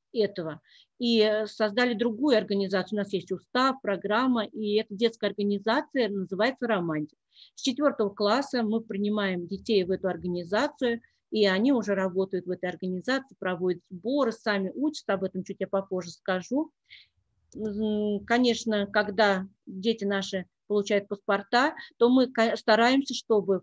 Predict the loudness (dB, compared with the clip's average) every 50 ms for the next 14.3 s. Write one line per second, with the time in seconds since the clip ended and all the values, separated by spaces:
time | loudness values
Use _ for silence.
0 | _ _ 2 4 6 6 6 4 0 _ -8 -8 -8 -6 -6 -6 -6 -4 0 0
1 | 0 2 2 0 0 0 0 0 0 -2 -4 _ -4 -2 0 0 0 0 0 0
2 | 0 0 0 0 0 0 0 0 0 -2 -2 -2 -2 -2 0 0 0 0 0 -4
3 | _ -4 -4 -2 0 -2 -2 -2 -4 -8 -8 -8 _ -6 -4 -2 -2 -2 -2 -2
4 | -4 -4 -6 -6 -6 _ _ _ _ _ 0 2 2 2 2 -2 -12 _ _ -4
5 | -2 0 2 2 0 -2 -4 -4 -2 0 0 0 0 -2 -2 -2 0 -2 -2 -2
6 | -2 -2 -2 -2 -4 -8 _ _ _ _ _ _ 0 0 0 -2 -4 -8 -8 -6
7 | -4 -2 -2 -4 -2 0 2 2 4 4 2 0 -2 -8 _ _ _ _ _ _
8 | _ _ _ _ _ _ 0 0 2 4 4 4 4 2 2 -2 -2 -2 -2 -2
9 | 0 0 0 0 2 4 4 4 4 2 0 -2 -2 -2 0 2 2 2 2 0
10 | -2 -2 -2 -2 -4 -6 -8 -6 -4 -4 -2 0 0 0 0 -2 -2 -4 -4 -4
11 | -4 -4 -4 -4 -2 -2 0 0 0 -2 -2 -2 -2 -2 -2 -2 -4 -4 -2 0
12 | 0 0 0 -2 -4 -4 -4 -4 -6 -6 -8 -10 -12 -10 _ -6 -4 -4 -4 -4
13 | -6 _ -4 -2 -2 -2 -2 -4 -4 -8 -10 -12 -10 -6 -6 -6 -4 -2 -2 -2
14 | 0 -2 -4 -4 -6